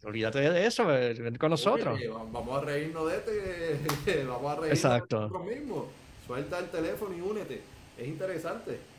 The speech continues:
Speaker 2: eh, de
Speaker 1: Y eso
Speaker 2: verdad.
Speaker 1: que tú dices funciona, o sea, si se están riendo de mí, vamos a reírme también, yo sigo haciendo chistes también, y tú sabes.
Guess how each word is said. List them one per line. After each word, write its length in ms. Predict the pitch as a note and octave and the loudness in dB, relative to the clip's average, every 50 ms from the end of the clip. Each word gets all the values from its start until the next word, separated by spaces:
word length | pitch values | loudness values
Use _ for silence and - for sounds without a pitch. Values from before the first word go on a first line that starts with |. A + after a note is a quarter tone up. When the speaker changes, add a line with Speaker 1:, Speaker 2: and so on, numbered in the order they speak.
| - - | -16 -14
Speaker 2:
eh, 260 | G#2+ G#2+ - - - - | -14 -12 -12 -12 -10 -2
de 60 | - | 2
Speaker 1:
Y 60 | C#3+ | 2
eso 160 | C3+ - G3 F#3 | 4 6 6 6
Speaker 2:
verdad. 0 | |
Speaker 1:
que 100 | G#3+ G3 | 6 6
tú 100 | - G#3 | 6 6
dices 280 | B3 C4+ - - G3+ | 4 4 4 2 2
funciona, 460 | - D3+ C#3+ - - D#3 G#3+ B3+ B3 | 2 2 2 4 6 6 6 6 4
o 20 | F#3 | 4
sea, 160 | - F#3+ D#3 | 4 4 4
si 180 | - - C#3+ C3 | 4 4 2 2
se 120 | - C3+ | 2 0
están 280 | A#2 - - C3 A#2+ B2 | 0 0 2 2 4 4
riendo 260 | C#3 C#3+ C#3+ D3+ E3 | 6 6 6 8 6
de 80 | F3 | 6
mí, 120 | D#3+ D#3 F3 | 6 6 6
vamos 280 | A3 A3+ F#3 D#3 D3+ | 6 6 6 6 6
a 40 | C3+ | 6
reírme 240 | A#2+ A#2 A#2 A#2 A#2 | 6 4 2 2 2
también, 460 | - B2+ B2 B2 C3 C3 D3+ G#3 D#4 E4 | 0 0 0 2 2 2 2 0 -2 -2
yo 140 | D4+ F3 D3 | 0 0 0
sigo 220 | - - C#3 B2+ B2 | 2 2 2 2 2
haciendo 280 | A#2 - B2 A#2 A#2+ | 2 0 0 -2 -2
chistes 320 | A2+ - C3+ B2+ - C3+ - | -2 -2 -2 0 0 0 2
también, 520 | - C#3 C3+ C3+ C3+ C#3 E3 G#3 D4 E4+ | 2 2 4 4 4 4 4 4 2 -2
y 40 | D#4+ | -2
tú 120 | B3 C#4 G3+ | -2 -2 2
sabes. 540 | - F3 D#3 D3 C3+ B2+ A2+ G#2+ G#2+ G#2 | 4 6 6 8 6 4 2 0 -2 -6